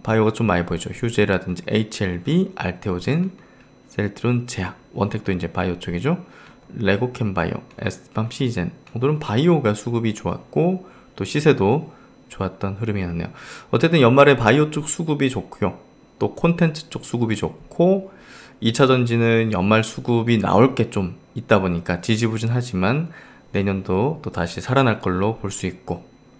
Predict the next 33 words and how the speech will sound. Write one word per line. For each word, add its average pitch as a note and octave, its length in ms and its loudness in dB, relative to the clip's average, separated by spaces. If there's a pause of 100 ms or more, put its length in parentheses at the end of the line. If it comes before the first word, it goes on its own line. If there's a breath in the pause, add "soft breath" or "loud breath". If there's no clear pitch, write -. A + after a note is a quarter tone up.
예, - 160 -6 (100)
그렇게 G2+ 340 -6
좀 G2+ 280 -4
우리가 G2+ 260 -2 (460 loud breath)
섹터별로 F#3 520 6
정리를 B2+ 400 4
해가지고, G#2+ 800 2 (340 loud breath)
음, F#2 300 -6
전략을 G2+ 400 2
짜는 F2+ 300 0
게 F2+ 120 -2
중요할 G2 520 -2
것 F2+ 100 -2
같습니다. E2 440 -6 (340 loud breath)
오늘 A#2+ 600 0
종목은 E3 320 4
여기까지 A2 380 2
한번 F2 180 -4
보도록 F2 280 -8
하죠. F#2 400 -4 (640 loud breath)
오늘 B2+ 300 4
이슈 C3+ 680 4
첫 A3 220 -4
소식은 D#3+ 680 2 (100)
테슬라부터 G#3 640 6
한번 F2 260 2
짚어볼게요. F2 960 2
테슬라가 C#3+ 480 6
어제 G2+ 300 6
팔 - 240 -2
퍼센트 E3 460 2
급락을 A#2 580 4
하면서, G2 580 2